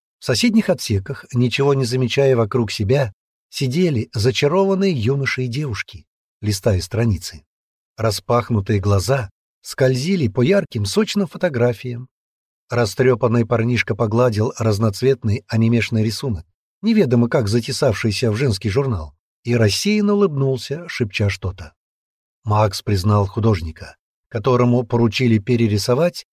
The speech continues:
карту после вчерашней аэровидеосъемки. Макс громко прокашлялся, и читатели вздрогнули, подняв глаза. «На построение опоздаете.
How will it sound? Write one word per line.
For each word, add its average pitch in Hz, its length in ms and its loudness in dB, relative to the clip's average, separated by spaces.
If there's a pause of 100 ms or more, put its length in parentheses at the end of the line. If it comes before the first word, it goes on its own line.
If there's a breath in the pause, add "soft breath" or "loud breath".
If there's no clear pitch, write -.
(240)
карту 135 460 -4 (140)
после 117 320 -2
вчерашней 113 720 -2
аэровидеосъемки. 107 1400 0 (960)
Макс 110 360 0
громко 101 420 0
прокашлялся, 107 800 -4 (260)
и 127 100 -4
читатели 208 460 0
вздрогнули, 147 560 0
подняв 120 400 0
глаза. 92 420 -4 (1080)
«На 131 200 2
построение 151 800 2
опоздаете. 135 880 0